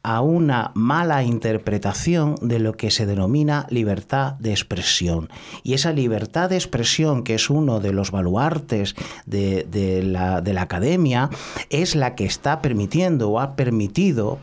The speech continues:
por, por complicidad de las propias autoridades, eh, eh, académicas, la de permitir que bajo esa expresión quepa cualquier cosa. Y cuando digo quepa cualquier cosa,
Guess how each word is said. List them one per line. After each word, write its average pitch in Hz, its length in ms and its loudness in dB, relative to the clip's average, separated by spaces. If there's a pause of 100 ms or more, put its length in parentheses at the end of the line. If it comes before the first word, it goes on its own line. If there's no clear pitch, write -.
(120)
por, 78 240 -10 (380)
por 104 240 -2
complicidad 123 800 0
de 107 120 0
las 92 200 2
propias 139 340 0
autoridades, 104 640 0 (400)
eh, 104 420 2
eh, 101 260 2
académicas, 147 760 0 (300)
la 120 180 0
de 123 140 2
permitir 131 960 2
que 110 160 0
bajo 107 340 0
esa 147 340 0
expresión 156 920 0
quepa 156 360 0
cualquier 110 600 -2
cosa. - 420 -2
Y 139 120 0
cuando 202 260 2
digo 151 320 0
quepa 190 340 -2
cualquier 117 540 0
cosa, 156 440 0